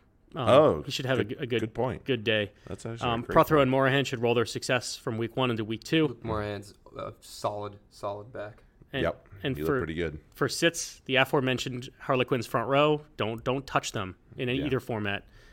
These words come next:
Speaker 1: And the Bristol centers.
Speaker 2: Yeah, good call. All right, and then our boys playing your hated,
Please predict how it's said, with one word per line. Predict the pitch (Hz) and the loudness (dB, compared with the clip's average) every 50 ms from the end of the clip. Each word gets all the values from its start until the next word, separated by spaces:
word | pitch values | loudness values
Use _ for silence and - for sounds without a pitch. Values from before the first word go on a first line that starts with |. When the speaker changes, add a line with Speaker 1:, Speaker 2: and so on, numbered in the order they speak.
| - _ - _ _ | -20 _ -20 _ _
Speaker 1:
And | 135 127 120 | -2 -2 0
the | 117 | 0
Bristol | 107 139 123 - - 120 | 0 0 0 0 -2 -6
centers. | - 135 120 107 98 - - - - - - - - - - _ - _ _ _ _ _ - | -4 -2 -2 -2 -4 -6 -8 -16 -20 -20 -20 -20 -20 -20 -20 _ -20 _ _ _ _ _ -18
Speaker 2:
Yeah, | 67 - 90 - _ - _ - | -18 -18 -18 -20 _ -20 _ -18
good | 76 - | -16 -14
call. | - 69 65 - - _ - - _ _ _ - - - - - - - - - | -14 -14 -14 -14 -16 _ -20 -20 _ _ _ -20 -20 -20 -20 -20 -20 -20 -20 -6
All | - 90 | -2 2
right, | 98 104 101 95 92 90 85 - | 2 4 4 4 4 2 0 -4
and | - 82 82 | -6 -6 -4
then | 82 80 78 80 | -4 -4 -4 -6
our | 73 71 85 87 | -4 0 0 0
boys | 78 85 87 87 80 - | 0 0 -2 -4 -4 -6
playing | - - 82 82 78 76 73 73 69 - - - - | -8 -8 -8 -6 -6 -8 -8 -10 -12 -14 -18 -16 -6
your | 73 80 82 | -4 -4 -4
hated, | 78 73 71 71 71 67 - 80 | -4 -4 -6 -6 -6 -8 -10 -14